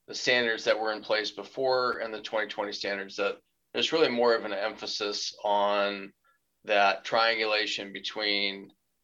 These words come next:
uh, what are we learning didactically, meaning in the classroom, in the lab,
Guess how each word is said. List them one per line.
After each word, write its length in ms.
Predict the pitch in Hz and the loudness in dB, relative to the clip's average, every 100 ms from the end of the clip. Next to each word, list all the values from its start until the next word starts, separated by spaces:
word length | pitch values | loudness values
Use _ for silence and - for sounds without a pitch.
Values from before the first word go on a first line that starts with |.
| _ | _
uh, 240 | 104 101 92 | 4 4 6
what 160 | 131 | 4
are 40 | 131 | 2
we 120 | 120 | 0
learning 480 | 113 113 110 107 104 | 2 0 0 -2 -2
didactically, 840 | 95 98 101 98 98 101 107 104 | -2 2 4 4 2 -4 -6 -6
meaning 300 | 98 98 101 | -4 -6 -4
in 100 | 98 | -4
the 80 | 95 | -6
classroom, 640 | 98 98 95 95 101 98 | 0 2 2 0 -6 -8
in 60 | 95 | -8
the 80 | 90 | -6
lab, 460 | 92 92 92 92 | -2 2 2 0